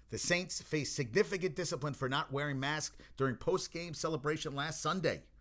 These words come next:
Ouch. Yeah, when they beat, they beat the shit out of the Tampa Bay. Romeo Crennel, they said, could be the Texans coach next season.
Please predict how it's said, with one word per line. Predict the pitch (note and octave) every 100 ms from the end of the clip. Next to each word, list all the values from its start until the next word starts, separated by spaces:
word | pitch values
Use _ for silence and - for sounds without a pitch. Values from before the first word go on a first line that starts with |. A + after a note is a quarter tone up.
| - - - - - - - - - -
Ouch. | E3 - - - - - - - - - - - - - - - - - - - - -
Yeah, | F#2
when | F2 E2
they | D#2+ D2+ -
beat, | A2 A2 - -
they | D#2 E2 -
beat | A2+ -
the |
shit | F2 - G2+ - F2+
out | E2+
of | D#2 C#2+
the | E2 D#2+ C#2+ - - - -
Tampa | G#2+ - F2
Bay. | F2 F2 - - -
Romeo | D#3 B3+
Crennel, | - F#3 A3 A#3
they | D3
said, | - D#3
could | - G3+
be | G3 G3
the | D#3
Texans | - F3+ F3 -
coach | F#3 -
next | E3+ -
season. | G#3+ A3+ B2+